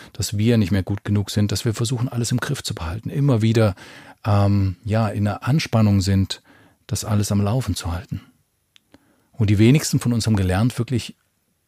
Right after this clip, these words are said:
da zu sein, innezuhalten und auszuhalten, dass wir gerade nichts physisch Sichtbares leisten. Obwohl das vermutlich sogar die wichtigste Erfahrung für unsere Kinder wäre, wenn wir wirklich da sind, nichts vorhaben, nichts leisten wollen, sondern einfach nur da sind.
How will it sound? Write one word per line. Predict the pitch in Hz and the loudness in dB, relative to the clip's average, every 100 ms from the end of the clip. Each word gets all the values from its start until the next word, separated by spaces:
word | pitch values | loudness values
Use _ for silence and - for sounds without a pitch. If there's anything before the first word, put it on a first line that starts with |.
| _ | _
da | - 107 | -2 0
zu | 120 117 | 0 0
sein, | 98 92 95 107 - | 2 2 2 0 -2
innezuhalten | 110 117 107 - 87 92 - 113 127 - - - - | 0 2 2 -2 0 -2 0 -2 -2 -10 -20 -20 -4
und | 120 - | -2 0
auszuhalten, | 131 208 - - 92 92 92 | 0 0 0 2 2 2 0
dass | 95 | 0
wir | 104 | -2
gerade | - 95 101 | 0 2 4
nichts | 113 139 - | 2 0 -4
physisch | - - 123 104 104 - | -8 -2 0 0 -4 -4
Sichtbares | 107 - - 95 95 | -6 -6 -4 -2 -2
leisten. | 101 107 151 - - - _ _ _ _ _ _ _ _ _ | -4 -4 -4 -8 -12 -14 _ _ _ _ _ _ _ _ _
Obwohl | 107 92 117 202 | 0 4 4 4
das | 131 90 - - - _ _ _ _ _ | 2 -2 -6 -10 -14 _ _ _ _ _
vermutlich | _ - 101 175 - - | _ -2 0 2 0 -2
sogar | - 98 | 0 0
die | 101 | 2
wichtigste | 117 - 104 98 | -2 -4 -4 -4
Erfahrung | - 98 92 | 0 0 0
für | 104 | -2
unsere | 95 95 | -2 -4
Kinder | - 202 143 87 | -2 0 0 0
wäre, | 98 92 90 | 0 0 0
wenn | 95 98 | 0 0
wir | 98 | 0
wirklich | 127 196 - | 0 -2 -2
da | 107 110 | 0 2
sind, | 117 110 101 - - - | 4 2 2 -4 -18 -2
nichts | 120 139 - | 0 0 -4
vorhaben, | - 135 123 113 104 | 0 4 6 4 4
nichts | 113 127 - - | 2 0 -4 -4
leisten | 107 101 104 - 92 | 0 0 0 -2 0
wollen, | 95 95 | 0 0
sondern | 95 95 | 0 -2
einfach | 98 107 120 113 107 | -2 -2 -2 -2 -2
nur | 104 | -2
da | 104 123 127 | 0 -2 -2
sind. | 87 107 | -4 -8